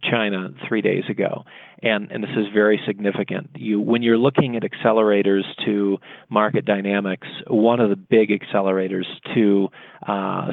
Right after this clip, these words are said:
stock or bond or currency market dynamic is a change in monetary policy. Uh, and this one has major ripple effects. The Chinese are actively, actively devaluing. They've devalued three times in the last three days, an insignificant amount,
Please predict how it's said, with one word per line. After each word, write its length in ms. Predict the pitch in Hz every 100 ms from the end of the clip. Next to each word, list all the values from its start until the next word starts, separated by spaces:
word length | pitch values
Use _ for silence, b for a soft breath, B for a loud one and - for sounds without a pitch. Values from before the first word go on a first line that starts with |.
| -
stock 280 | 107 104
or 60 | 104
bond 320 | 98 98 95
or 60 | 92
currency 380 | - 101 - 98
market 300 | 95 92 -
dynamic 460 | 95 95 95 95 - B B B -
is 240 | 110 101
a 80 | - -
change 360 | 117 104 104 101 - -
in 460 | 107 98 98 98 107
monetary 480 | 95 95 92 98
policy. 600 | 92 95 92 92 - 85 - B B B
Uh, 260 | 104 95 92
and 160 | 110 107
this 100 | 127 -
one 120 | 110
has 240 | 104 98
major 420 | 101 101 101 101 95
ripple 300 | 92 - -
effects. 380 | 107 - - - - B B
The 200 | - 104
Chinese 560 | 98 127 120 113 113 101
are 100 | 98
actively, 480 | 98 113 135 110 107 -
actively 460 | 107 110 113 110
devaluing. 680 | 101 101 101 101 101 101 101
They've 160 | 95 92
devalued 420 | 95 101 98 98 -
three 140 | 113
times 360 | 107 107 98 98
in 80 | 104
the 60 | 98
last 280 | 95 95 -
three 140 | - 98
days, 360 | 101 101 101 95 B B B B
an 100 | 113
insignificant 680 | 135 131 110 104 104 120 101
amount, 420 | 95 95 110 110